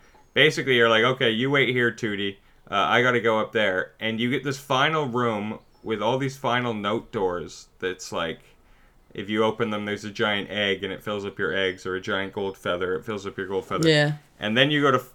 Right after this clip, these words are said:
Speaker 1: you fight Gruntilda on top of her lair at the very top of the castle.
Speaker 2: Mm.
Speaker 1: And, and this is sort of the classic boss battle I thought we were gonna get
Speaker 2: Yeah.
Speaker 1: when we first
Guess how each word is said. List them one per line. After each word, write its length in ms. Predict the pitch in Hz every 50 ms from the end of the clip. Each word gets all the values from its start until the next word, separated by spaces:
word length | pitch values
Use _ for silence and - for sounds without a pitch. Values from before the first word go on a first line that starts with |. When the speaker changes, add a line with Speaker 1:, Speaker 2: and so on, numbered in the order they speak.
| -
Speaker 1:
you 160 | - 117 117 117
fight 320 | - - 131 135 127 135
Gruntilda 580 | 135 131 123 120 - 127 120 117 117 107 - -
on 180 | 113 110 110 107
top 340 | - 127 131 139 131 -
of 140 | 120 123 113 131
her 320 | 127 120 117 113 113 110
lair 440 | 107 110 110 110 110 101 95 95 -
at 140 | - 87 -
the 60 | 101
very 240 | 92 110 113 117 120
top 280 | - 120 113 110 110
of 60 | 117
the 80 | 101 104
castle. 560 | - - 101 98 98 98 - 101 85 87 - - - -
Speaker 2:
Mm. 360 | 180 180 170 160 151 147 151 -
Speaker 1:
And, 440 | - - 101 - 190 190 - 180 - - _ _ _ _ _ _ _ _ _ _ _ -
and 160 | 117 123 139 175
this 160 | 190 196 -
is 100 | 180 139
sort 200 | - 180 170 156
of 40 | 143
the 60 | 135
classic 420 | 135 - 143 135 143 139 143 139 110
boss 260 | 135 127 123 131 -
battle 260 | - 131 120 120 120
I 80 | 113 107
thought 260 | - 131 123 123 107
we 100 | 104 117
were 160 | 110 110 104
gonna 180 | 104 107 104 98
get 160 | 101 104 98 175
Speaker 2:
Yeah. 200 | 202 180 165 135
Speaker 1:
when 60 | 107
we 20 | -
first 360 | - 110 104 101 - - -